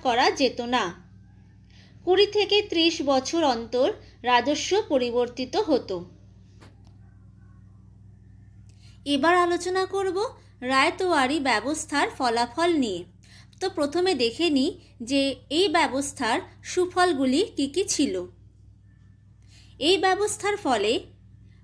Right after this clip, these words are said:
মধ্যস্বত্বভোগীর শোষণ থেকে কৃষকরা মুক্তি পায়, রাজস্ব সংক্রান্ত প্রশাসনিক জটিলতা হ্রাস পায়, কৃষকদের ইচ্ছামতো উচ্ছেদ বন্ধ হয়। এবার দেখে নেওয়া যাক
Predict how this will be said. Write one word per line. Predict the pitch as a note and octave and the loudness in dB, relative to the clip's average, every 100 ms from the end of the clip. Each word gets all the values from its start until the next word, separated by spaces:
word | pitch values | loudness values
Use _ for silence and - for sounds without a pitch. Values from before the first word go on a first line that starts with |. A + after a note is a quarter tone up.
| - | -6
মধ্যস্বত্বভোগীর | D4 B3+ E4+ F4+ F#4+ F#4+ F#4+ C#4+ D4+ C#4 F4 | -4 -2 -2 0 -2 -2 -4 0 0 2 0
শোষণ | F4 C4 B3+ E4 F4+ | 0 -2 -2 -2 0
থেকে | E4+ D#4+ E4+ | -2 -2 -4
কৃষকরা | C#4+ B3 - C#4 C#4 D4 D#4 | -4 -6 -2 -4 -2 -2 0
মুক্তি | A#3+ A3 - D#4 | -2 -4 -4 -4
পায়, | D#4 D#4+ A4 - - - - | 0 0 -2 -8 -20 -20 0
রাজস্ব | B3+ B3 C4+ F#4 - G4 | 2 4 2 -4 -2 -4
সংক্রান্ত | F#4 F#4 F4+ F#4 F#4 F4+ | -2 -4 0 0 0 -2
প্রশাসনিক | F#4+ C4 A#3+ C#4 C#4 D#4 D4+ | -4 -4 -2 -2 0 0 0
জটিলতা | C4+ A#3+ C4 C4 C4+ C#4+ | 0 -2 -2 -2 -2 0
হ্রাস | B3 G#3 A3+ C#4 - | 0 2 0 0 -4
পায়, | D#4+ E4+ B4 - - - - - - | 0 0 0 -6 -20 -20 -20 -20 -16
কৃষকদের | - D4 C#4+ E4 D4+ C#4 F#4+ - | -2 -2 2 0 0 0 -2 -2
ইচ্ছামতো | C#4+ C#4 - F#4+ E4+ A#3+ - E4+ | -8 -8 -4 -2 0 0 -2 -6
উচ্ছেদ | C4+ C#4+ - - C4+ G#4 - - - | -4 -8 -6 0 0 0 -6 -20 -8
বন্ধ | B3+ C4+ C4+ C4+ | -2 0 2 2
হয়। | D#4 A3 F#3 E3+ - - - - - - - - - - - - - - | 0 0 -4 -6 -14 -20 -20 -20 -20 -20 -20 -20 -20 -20 -20 -20 -20 0
এবার | D#4 D4+ G#4 C#4 | 2 4 2 2
দেখে | C#4 C#4+ | 0 2
নেওয়া | D#4 D4+ D4 | 2 2 2
যাক | C#4 C4+ B3 | 0 2 2